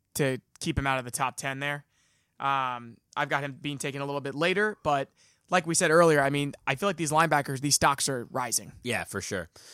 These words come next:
Speaker 2: Um, who do you got with the number nine pick?
Speaker 1: Okay, so for number nine, originally, 'cause this is one of my favorite players in the draft, Vita Vea, the defensive tackle out of Washington.
Speaker 2: Yeah.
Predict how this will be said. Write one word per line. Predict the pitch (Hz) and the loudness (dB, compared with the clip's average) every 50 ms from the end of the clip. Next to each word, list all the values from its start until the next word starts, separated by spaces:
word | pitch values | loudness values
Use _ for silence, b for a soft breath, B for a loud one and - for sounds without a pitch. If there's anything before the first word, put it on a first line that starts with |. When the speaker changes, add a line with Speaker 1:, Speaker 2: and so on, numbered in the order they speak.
| B B B - | B B B 0
Speaker 2:
Um, | 131 135 127 123 | 0 0 0 0
who | 139 156 | -2 -4
do | 202 | -4
you | 220 | -2
got | 180 160 160 151 - - | 0 2 2 4 2 0
with | 123 - | -4 -6
the | - 101 | -8 -8
number | 107 101 98 98 | -8 -8 -8 -8
nine | 90 85 80 78 - | -8 -10 -10 -12 -12
pick? | - - - - - - 311 | -14 -16 -16 -18 -10 -8 -6
Speaker 1:
Okay, | 302 339 254 202 | -2 0 0 2
so | - - 277 262 247 | 2 4 4 2 2
for | - - 277 | 0 -2 -2
number | 269 262 330 349 381 381 | 0 0 0 -2 0 -2
nine, | 311 254 226 208 208 226 240 247 240 - _ - - - _ _ _ _ _ _ | 0 2 2 2 2 0 -4 -6 -10 -14 _ -20 -20 -20 _ _ _ _ _ _
originally, | 240 214 208 262 269 247 294 311 311 311 320 320 320 285 | -6 -6 -4 -6 -8 -6 -6 -4 -4 -2 -4 -4 -6 -6
'cause | - - 214 180 165 - | -4 -4 -4 -4 -4 -4
this | 175 247 262 | 0 2 2
is | 269 | 2
one | 285 269 | 2 2
of | 233 | 2
my | 196 | 0
favorite | 165 - 202 196 185 | 0 0 -2 -2 -2
players | - - 190 175 175 151 156 | 0 0 0 0 0 -2 -4
in | |
the | 156 143 | -6 -6
draft, | 127 143 147 117 107 - - | -4 -4 -4 -4 -6 -10 -8
Vita | 135 151 165 185 190 | -4 -2 0 2 2
Vea, | 175 143 143 135 123 117 | 2 0 0 -2 -2 -4
the | 110 117 | -6 -6
defensive | 139 139 - 147 135 - 131 | -6 -4 -4 -4 -4 -4 -2
tackle | - 139 139 127 - 139 | 0 0 0 0 -2 -4
out | 135 131 | -6 -6
of | 127 | -4
Washington. | 127 127 123 135 - - 131 - 123 127 143 - | -4 -4 -4 -4 -6 -6 -8 -8 -10 -10 -12 -10
Speaker 2:
Yeah. | - 123 110 98 87 | -6 -4 -4 -4 -6